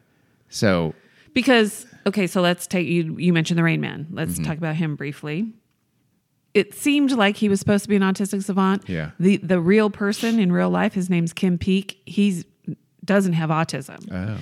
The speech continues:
Speaker 2: He has something, it's a rare genetic syndrome. I forget what it's called. It has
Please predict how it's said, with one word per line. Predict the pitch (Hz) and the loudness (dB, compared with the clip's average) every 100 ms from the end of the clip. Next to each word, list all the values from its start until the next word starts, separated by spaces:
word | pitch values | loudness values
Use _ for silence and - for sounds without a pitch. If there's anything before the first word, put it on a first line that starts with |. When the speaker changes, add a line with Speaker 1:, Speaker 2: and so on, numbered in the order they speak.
| - _ | -14 _
Speaker 2:
He | 220 220 | 2 4
has | 208 | 4
something, | - 190 190 175 170 | 2 0 0 -2 -4
it's | 170 | -4
a | |
rare | 170 175 208 | -2 0 0
genetic | 202 175 185 185 | -2 -2 -2 -4
syndrome. | - 185 170 160 151 147 156 - _ _ _ _ _ | -4 -2 -2 -2 -4 -4 -6 -10 _ _ _ _ _
I | |
forget | - 170 - | -8 -8 -6
what | 170 | -8
it's | - - | -10 -10
called. | 170 160 156 | -6 -6 -6
It | |
has | 147 160 151 | -6 -8 -10